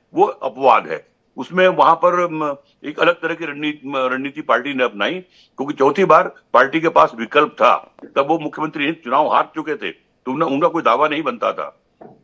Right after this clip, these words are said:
इस बार जो पार्टी ने, अ, रणनीति अपनाई सामूहिक नेतृत्व की, सामूहिक नेतृत्व का जो एक, अ, तस्वीर हमारे सामने जो आई,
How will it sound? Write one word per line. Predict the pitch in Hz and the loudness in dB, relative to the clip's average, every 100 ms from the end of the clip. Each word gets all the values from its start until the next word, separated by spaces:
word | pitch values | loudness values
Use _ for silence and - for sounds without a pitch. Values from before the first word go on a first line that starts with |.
| _ _ _ _ _ _ | _ _ _ _ _ _
इस | 202 180 | -4 0
बार | 175 185 175 120 | 0 0 -2 -8
जो | 156 | -8
पार्टी | 147 127 135 156 | -2 -2 -2 -6
ने, | 135 | -6
अ, | 156 - 104 104 98 95 87 80 - _ _ _ | -8 -12 -12 -8 -6 -6 -8 -10 -16 _ _ _
रणनीति | 127 147 147 156 | 0 2 0 2
अपनाई | 143 127 123 98 - _ _ _ | 0 2 -2 -2 -12 _ _ _
सामूहिक | 120 127 165 202 143 | 0 2 2 0 -4
नेतृत्व | 139 120 - 98 | -8 -10 -14 -16
की, | 80 67 _ _ _ _ | -16 -20 _ _ _ _
सामूहिक | 127 123 135 208 - | 2 4 4 2 2
नेतृत्व | 151 147 190 180 165 | -2 -2 -6 -6 0
का | 135 180 | 4 4
जो | 185 104 120 151 180 180 131 | 2 -2 -2 0 0 -2 -6
एक, | 143 - 139 | -8 -4 -2
अ, | 135 123 113 104 98 92 90 80 _ _ _ _ - 139 | 0 2 0 -2 -4 -6 -10 -12 _ _ _ _ -6 -6
तस्वीर | 160 226 165 | -2 -2 0
हमारे | 147 151 | 2 0
सामने | - 131 135 135 123 107 98 | 0 -2 -2 -4 -6 -8 -10
जो | 110 117 - - | -6 -4 -4 -2
आई, | 120 90 | -2 -4